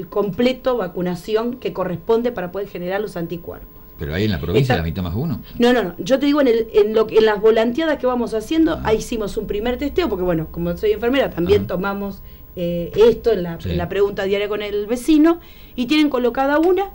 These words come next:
Speaker 1: ya se le pasaron los tres meses y no llegó la segunda.
Speaker 2: Ujú.
Speaker 1: Segundo problema, no tomaron en cuenta la cantidad de vecinos que han perdido el trabajo o que están trabajando en condiciones peores que las de antes porque toman lo que venda, venga producto de la necesidad.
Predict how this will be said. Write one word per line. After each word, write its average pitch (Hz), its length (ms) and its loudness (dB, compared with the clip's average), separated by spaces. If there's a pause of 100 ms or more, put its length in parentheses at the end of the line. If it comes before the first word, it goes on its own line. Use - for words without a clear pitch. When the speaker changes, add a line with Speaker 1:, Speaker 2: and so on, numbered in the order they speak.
Speaker 1:
ya 262 200 4
se 247 80 -2
le 233 80 4
pasaron 233 260 -2
los 226 140 -4
tres 247 160 0
meses 302 320 0
y 214 100 -4
no 226 80 0
llegó 214 200 0
la 196 100 -2
segunda. 160 420 -12
Speaker 2:
Ujú. - 100 -12 (460)
Speaker 1:
Segundo 311 460 4
problema, 220 500 0 (360)
no 269 120 4
tomaron 285 360 2
en 233 140 0
cuenta 277 280 -2
la 214 140 -2
cantidad 214 580 0 (180)
de 226 400 2
vecinos 233 480 -4
que 240 80 -2
han 226 100 -4
perdido 240 400 -2
el 226 100 -4
trabajo 214 640 -4 (300)
o 202 140 0
que 202 80 -6
están 269 300 0
trabajando 240 640 0
en 240 80 -6
condiciones 233 680 -2 (160)
peores 294 420 2
que 240 140 0
las 208 160 2
de 226 140 6
antes 233 360 0
porque 214 260 2
toman 254 320 -2
lo 214 140 0
que 208 140 2
venda, 247 400 0
venga 247 440 2
producto 208 300 -2
de 190 60 -2
la 185 60 -4
necesidad. 170 520 -10